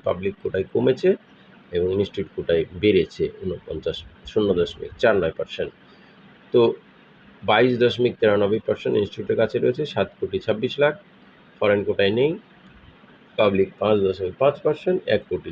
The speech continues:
ছিয়াত্তর লাখ। তো এটা উল্লেখযোগ্য লক্ষণীয় বিষয়, শেয়ারটি কিন্তু পাবলিকের হাতে খুবই কম, এক কোটি ছিয়াত্তর লাখ শেয়ার মাত্র। আর যে শেয়ার পাবলিকের হাতে কম থাকে সেই শেয়ার কিন্তু, আহ,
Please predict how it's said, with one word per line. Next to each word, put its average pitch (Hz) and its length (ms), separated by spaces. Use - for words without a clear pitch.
ছিয়াত্তর 87 520
লাখ। 104 220
তো 143 180
এটা 135 280
উল্লেখযোগ্য 156 480
লক্ষণীয় 156 500
বিষয়, 117 400
শেয়ারটি 151 260
কিন্তু 156 200
পাবলিকের 156 440
হাতে 160 200
খুবই 196 180
কম, 73 260
এক 127 320
কোটি 147 200
ছিয়াত্তর - 380
লাখ 120 160
শেয়ার 87 280
মাত্র। 85 440
আর 92 260
যে 104 140
শেয়ার 123 320
পাবলিকের 95 420
হাতে 123 200
কম 110 200
থাকে - 400
সেই 143 200
শেয়ার 127 260
কিন্তু, 113 440
আহ, - 640